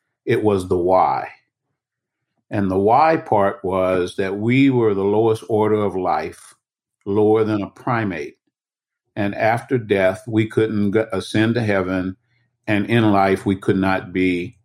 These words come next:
a Mormon priest. First of all, what did that have to do with football? Absolutely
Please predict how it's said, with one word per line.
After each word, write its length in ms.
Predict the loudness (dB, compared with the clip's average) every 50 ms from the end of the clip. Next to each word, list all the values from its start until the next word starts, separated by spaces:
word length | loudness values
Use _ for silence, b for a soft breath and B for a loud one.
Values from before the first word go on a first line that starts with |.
| _ _ _ _ _ _ _ _ -2
a 200 | 0 0 0 0
Mormon 460 | 0 -2 -2 -2 -2 -2 -2 -4 -2
priest. 580 | 0 0 0 0 0 -4 -10 -18 -20 -20 _ -20 _ _ _ _ _ _ _ _ _ _
First 320 | 0 0 0 0 0 -2
of 120 | 0 0 2
all, 520 | 2 2 4 2 2 0 -2 -6 _ _ _ _ _ _ _ _
what 340 | -10 -2 0 0 0 0 -2
did 140 | -2 0 2
that 180 | 2 2 2 2
have 220 | 0 0 0 -2
to 80 | -8 -4
do 180 | -2 -2 -2
with 140 | -2 -2 -6
football? 680 | -4 -4 -4 -4 -2 -4 -6 -6 -6 -8 -10 -12 _ _ _ _ _ _
Absolutely 920 | 0 0 0 0 -2 -6 -8 -6 -2 0 0 0 0 -2 -4 -4 -4 -6 -12